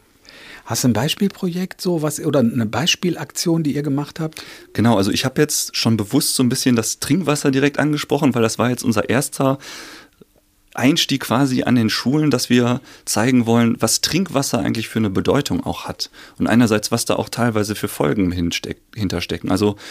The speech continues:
Speaker 2: wir sprechen zum Beispiel Themen an wie, was ist zum Beispiel notwendig, dass wir überhaupt Trinkwasser zu Hause haben können?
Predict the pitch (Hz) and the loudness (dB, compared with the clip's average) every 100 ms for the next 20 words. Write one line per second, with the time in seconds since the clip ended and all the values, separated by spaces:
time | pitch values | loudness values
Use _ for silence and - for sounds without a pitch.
0 | - - 113 - 120 123 - 104 107 - | -16 -6 -4 -2 -2 -2 0 2 2 0
1 | 117 113 120 113 110 107 104 104 104 - | 0 0 0 2 2 2 0 0 -2 -4
2 | - - 110 117 - 120 104 104 104 - | -20 -4 -2 -2 -2 -2 0 0 0 0
3 | 110 107 104 - - 104 143 156 127 127 | 2 2 2 -4 0 4 4 2 4 4
4 | 123 - 117 - 101 104 107 - - 110 | 4 0 -2 -2 0 0 -2 -4 -2 0
5 | 107 104 104 104 - 98 101 101 - 113 | -2 -2 -2 -2 -2 0 0 0 -2 0
6 | 98 - 85 82 | 0 -2 -4 -6